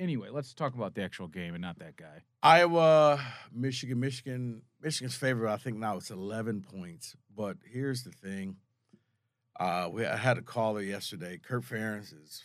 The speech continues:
Speaker 2: five and oh as a home dog, um,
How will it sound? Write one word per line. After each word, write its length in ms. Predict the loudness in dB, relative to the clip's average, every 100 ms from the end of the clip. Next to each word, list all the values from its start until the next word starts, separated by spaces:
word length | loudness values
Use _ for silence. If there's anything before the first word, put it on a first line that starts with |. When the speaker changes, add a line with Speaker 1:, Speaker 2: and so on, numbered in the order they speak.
| -14
Speaker 2:
five 300 | -4 0 0
and 100 | -2 -6
oh 340 | -4 -2 -2 -6 _ _ _ _ _ _
as 200 | -8 -8
a 40 |
home 360 | -8 -6 -4 -6
dog, 480 | -2 0 0 -2 -6 _ _ _ _ _ _ _ _ _ _ -8
um, 560 | -8 -6 -8 -10 -16